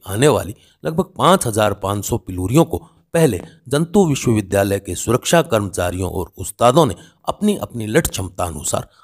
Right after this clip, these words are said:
खूब दबाकर पेला और साथ ही सभी पिलूरियों की खुदाई की पूरी प्रक्रिया के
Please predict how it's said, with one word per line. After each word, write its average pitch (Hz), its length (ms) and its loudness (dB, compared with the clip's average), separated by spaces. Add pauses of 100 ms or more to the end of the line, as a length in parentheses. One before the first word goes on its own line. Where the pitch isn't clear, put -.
(120)
खूब 202 260 2
दबाकर 90 400 -2
पेला - 340 -16 (460)
और 113 120 -2
साथ 151 300 4
ही 95 200 -8 (160)
सभी 151 280 2
पिलूरियों 120 540 -2
की 98 160 -10
खुदाई 107 420 2
की 117 200 -8
पूरी 165 320 2
प्रक्रिया - 500 -8
के - 180 -12